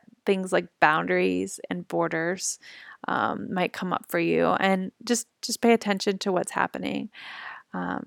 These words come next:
so as we sort of head into this, uh, winter solstice that's coming here, New Year that's coming here, um,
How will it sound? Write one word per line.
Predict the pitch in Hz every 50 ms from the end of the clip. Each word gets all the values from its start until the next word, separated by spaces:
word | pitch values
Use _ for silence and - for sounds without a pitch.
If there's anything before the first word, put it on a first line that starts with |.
| - - -
so | - - - 214 190 185 -
as | - 190 190 196 190 190
we | 202 208 202 196
sort | - 208 202 196
of | 185 180
head | 190 - - - 196 196 196
into | 196 196 190 - - 202
this, | 180 180 180 180 - - - - - - - - - - - _ _ - -
uh, | - - - - - _ _ -
winter | 196 196 208 208 - - 208
solstice | 196 - - 196 185 180 - - - 208 196 -
that's | - - - -
coming | - - 196 190 190 190 190 190
here, | 180 - - 202 196 190 185 180 180 - -
New | - - 190 190 196
Year | 196 196 196 196 190
that's | 185 - - -
coming | - - 196 185 185 185 185 185 185
here, | 170 - - 180 170 165 160 175 - - - - - - - _ - -
um, | - - - -